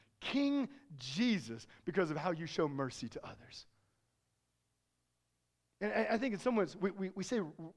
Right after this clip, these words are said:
we can all be guilty here, right? But I think to pause also and just say one thing that we see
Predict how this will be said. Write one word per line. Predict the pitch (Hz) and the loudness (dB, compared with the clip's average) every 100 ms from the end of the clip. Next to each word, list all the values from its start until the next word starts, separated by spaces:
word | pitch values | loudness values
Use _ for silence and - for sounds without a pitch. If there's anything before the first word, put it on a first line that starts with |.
| _ | _
we | 196 | -8
can | 196 247 | -4 0
all | 254 | 0
be | 156 | -2
guilty | 113 165 170 | -2 -4 -4
here, | 113 113 | -8 -8
right? | 101 127 247 - - _ _ _ _ _ _ _ _ | -8 -10 -10 -14 -20 _ _ _ _ _ _ _ _
But | 170 226 | 6 6
I | |
think | 277 220 | 4 0
to | |
pause | - - 240 190 139 | -2 6 8 8 6
also | 180 233 - 156 | 2 2 2 0
and | |
just | 156 208 | 0 0
say | - 202 190 - - | 6 6 6 2 -14
one | - 180 220 311 | 0 6 8 6
thing | - 135 120 165 - _ _ _ _ _ _ _ _ _ _ _ 151 | 2 0 0 -8 -18 _ _ _ _ _ _ _ _ _ _ _ -2
that | 165 170 | -2 0
we | 226 | -2
see | 233 - 170 | -2 -4 -6